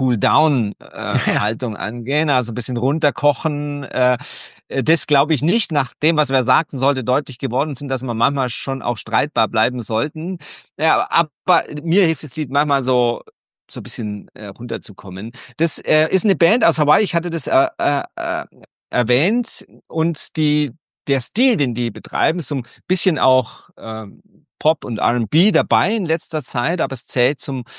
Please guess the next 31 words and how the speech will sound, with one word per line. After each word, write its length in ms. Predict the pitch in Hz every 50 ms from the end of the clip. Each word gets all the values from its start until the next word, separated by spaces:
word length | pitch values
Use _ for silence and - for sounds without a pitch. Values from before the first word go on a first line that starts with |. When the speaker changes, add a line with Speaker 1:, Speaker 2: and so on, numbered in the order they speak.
| - - - -
Speaker 1:
äh, 200 | - 127 123 107
Pacific 540 | - - 135 - - 208 190 - 151 117 -
Island 540 | - 95 120 143 165 151 131 113 107 95 87
Reggae, 500 | 90 90 92 98 90 98 98 92 90 85 95 104 - -
äh, 140 | 98 92 -
und 240 | - 104 117 107 - _ - -
der 340 | - 95 101 - 117 117 110
hat 180 | 135 147 -
im 140 | - 120 110 -
Vergleich 420 | 120 - 104 92 113 135 143 -
jetzt 320 | - 135 - - - -
zum 480 | - - 127 123 120 120 117 117 113 113
jamaikanischen 760 | - - 117 110 107 - - 117 120 135 143 135 - - 131 120
Reggae 400 | 120 123 123 117 131 127 127 123
oder 240 | 113 110 110 107 104
Dancehall 800 | - 104 104 117 127 123 - - 127 120 123 123 123 123 123
Speaker 2:
Mhm. 60 | 127 123
Speaker 1:
oder 280 | 135 127 104 101 - -
auch 120 | 110 -
europäischen 640 | - - 110 95 101 - 117 120 143 151 - - 143
Reggae, 260 | 127 127 127 123 127
wir 120 | 113 117 113
hatten 160 | 120 - -
ja 40 | 113
schon 140 | - - 117
mal 140 | 113 110
Doktor 320 | 101 104 104 - - 107 107
Ringding 400 | 120 143 156 143 143 139 139 113
da 300 | 117 113 120 120 117 117
aus 280 | - 101 110 - - -
Ska-Reggae-Bereich, 1120 | - - - - 107 110 113 110 110 120 113 - 127 104 110 110 - 110 101 107 110 -